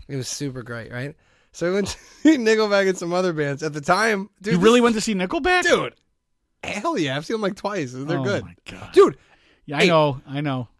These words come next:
Speaker 1: Listen, I'm not saying, like, I love Nickelback, but I'm saying I've seen them live. They're not bad.
Speaker 2: Okay.
Speaker 1: Okay? You might not like the
Speaker 2: Was
Speaker 1: music.
Speaker 2: that the headlining band?
Speaker 1: I think so.
Speaker 2: Ah.
Speaker 1: I, I don't, I don't know.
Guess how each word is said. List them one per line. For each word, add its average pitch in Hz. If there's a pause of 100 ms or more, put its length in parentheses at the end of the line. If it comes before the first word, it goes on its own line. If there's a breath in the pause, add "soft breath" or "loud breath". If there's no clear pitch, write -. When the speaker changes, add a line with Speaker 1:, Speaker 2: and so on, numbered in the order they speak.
(120)
Speaker 1:
Listen, 240
I'm 233
not 277
saying, 240
like, 208
I 175
love 185
Nickelback, 202
but 156
I'm 160
saying 180
I've 151
seen 170
them 196
live. 160 (300)
They're 135
not 131 (240)
bad. 151 (240)
Speaker 2:
Okay. 151
Speaker 1:
Okay? 170
You 208
might 233
not 214
like 202
the 165
Speaker 2:
Was 170
Speaker 1:
music. 202
Speaker 2:
that 185
the 139
headlining 202
band? 240 (880 soft breath)
Speaker 1:
I -
think 170
so. -
Speaker 2:
Ah. 127 (400 loud breath)
Speaker 1:
I, 170 (120)
I 202
don't, 220 (180)
I 180
don't 202
know. 214